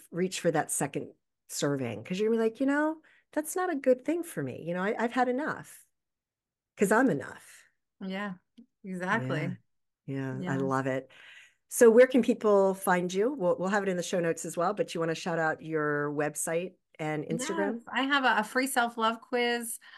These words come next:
Speaker 1: Awesome.
Speaker 2: um, on my website that I'd love for you to, to come and take. It's just, I think it's three minutes, and it will share with you what your, your main love lock is or what is keeping you from fully loving yourself. And you, that can be found at misty laboy dot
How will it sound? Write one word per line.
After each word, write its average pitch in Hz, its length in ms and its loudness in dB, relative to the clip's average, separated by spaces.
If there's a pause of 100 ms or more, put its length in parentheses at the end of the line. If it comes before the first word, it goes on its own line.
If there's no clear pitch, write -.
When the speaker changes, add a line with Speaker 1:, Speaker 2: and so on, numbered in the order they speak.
(160)
Speaker 1:
Awesome. 196 340 -2
Speaker 2:
um, 196 320 -4
on 208 180 0
my 214 120 2
website 202 540 -2
that 196 80 0
I'd 190 100 0
love 196 280 0
for 214 80 -2
you 208 200 0
to, 190 320 0
to 185 160 -12
come 226 320 0
and 208 160 -2
take. 247 340 -2
It's 208 220 -4
just, 220 220 -4 (200)
I - 60 -6
think 226 120 0
it's 214 100 -8
three 254 220 0
minutes, 240 500 2
and 196 420 -2
it 214 160 -2
will 208 160 -2
share 208 300 -2
with 208 240 -6
you 214 100 0
what 196 220 -2
your, 196 240 0 (240)
your 208 160 0
main 208 260 0
love 190 240 0
lock 196 320 0
is 214 320 -2
or 196 80 -2
what 190 140 -4
is 185 140 -6
keeping 202 460 -6
you 190 360 -4
from 180 300 -2
fully 190 340 -6
loving 175 400 -2
yourself. 190 560 -4 (380)
And 196 300 -2
you, 220 180 -6
that 247 200 0
can 277 140 0
be 262 80 0
found 202 440 -2
at 190 180 -4
misty 208 440 -4
laboy 185 600 -4
dot 160 220 -2